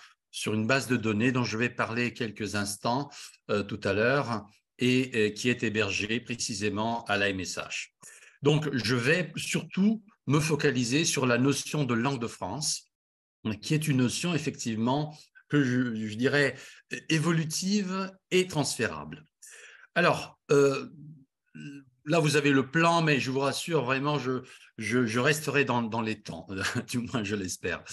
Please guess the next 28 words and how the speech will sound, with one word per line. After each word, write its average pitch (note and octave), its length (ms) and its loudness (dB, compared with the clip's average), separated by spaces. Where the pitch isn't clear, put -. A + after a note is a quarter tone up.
Euh, A2+ 400 2
alors, D3+ 460 0
d'abord, C3+ 480 2
c'est - 280 -6
quoi E3+ 480 2
la C3 480 0
catégorisation C#3 1080 -2
ou C3 80 -4
typologie A#2+ 640 -2
sociolinguistique B2 840 -4
des A2 160 0
langues ? E2 300 -8
Ben, - 160 -18
tout C#3+ 80 -8
simplement, C3 800 -2
bah, - 280 -12
ce - 140 -14
n'est G#2 140 -2
pas D3 140 0
simple, C3 440 -2
mais A#2 200 -2
en B2+ 80 -6
tout G#2+ 160 -10
cas, B2 260 0
c'est A#2+ 220 -2
la G#2 80 0
manière A#2 500 -4
de, A#2 320 -2